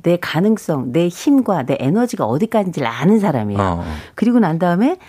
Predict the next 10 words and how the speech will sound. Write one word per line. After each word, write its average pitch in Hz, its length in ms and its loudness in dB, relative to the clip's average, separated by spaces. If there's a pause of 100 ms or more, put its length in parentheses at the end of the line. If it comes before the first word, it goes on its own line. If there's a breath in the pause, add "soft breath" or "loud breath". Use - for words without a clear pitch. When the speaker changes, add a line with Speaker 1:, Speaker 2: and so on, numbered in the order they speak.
(220 loud breath)
Speaker 1:
자기가 226 500 0
가지고 196 360 0
있는 196 200 4
것을 175 400 -2 (400 loud breath)
쓸 359 300 0
줄도 277 240 2
알지만 147 380 -2
내가 190 260 2
못한다는 233 680 2
것을 196 300 0